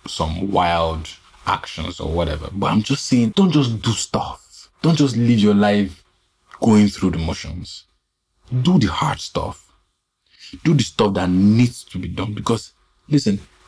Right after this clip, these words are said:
that's how you stay relevant. That's how you make impact. That's how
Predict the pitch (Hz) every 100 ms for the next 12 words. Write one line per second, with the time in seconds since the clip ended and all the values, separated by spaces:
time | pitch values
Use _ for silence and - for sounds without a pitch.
0 | _ 156 135 - - 113 104 92 - -
1 | 101 90 87 80 78 71 - _ _ _
2 | _ _ _ _ - 113 - 131 - 98
3 | 95 - 104 98 - - - - - _
4 | _ _ _ _ - 117 113 - - -
5 | 113 - 80